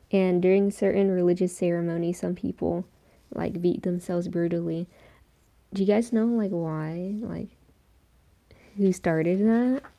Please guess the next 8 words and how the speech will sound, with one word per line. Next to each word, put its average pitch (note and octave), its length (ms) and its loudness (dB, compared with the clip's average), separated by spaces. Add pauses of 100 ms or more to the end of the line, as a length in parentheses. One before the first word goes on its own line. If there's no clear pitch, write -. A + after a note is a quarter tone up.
(600)
Or F#3+ 260 8
was F#3+ 180 4
it F3+ 100 2
just, G3 220 2
like, G3+ 300 -2
taught F3 340 -4
in E3+ 160 -4
school? E3 680 -6